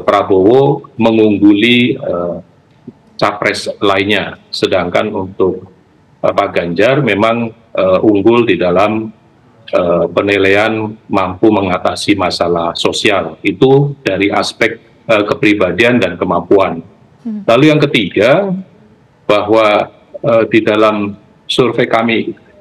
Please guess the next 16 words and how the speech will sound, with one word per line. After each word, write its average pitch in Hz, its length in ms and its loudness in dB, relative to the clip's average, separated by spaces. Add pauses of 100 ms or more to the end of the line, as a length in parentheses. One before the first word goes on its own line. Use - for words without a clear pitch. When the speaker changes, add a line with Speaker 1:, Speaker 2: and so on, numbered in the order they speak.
Speaker 1:
kali 110 320 0
ini 127 80 4
juga 120 320 2
menemukan 120 720 2
bahwa 98 560 2 (560)
pemilih, 135 640 2 (160)
eh, 110 560 0 (640)
itu 120 320 4
dominan 117 720 2
menghendaki 107 1040 2 (640)
pemimpin 120 880 2
atau 113 400 0
capres 123 640 -2
yang 120 480 0 (400)
tegas. - 720 -2 (960)
Sementara 113 880 0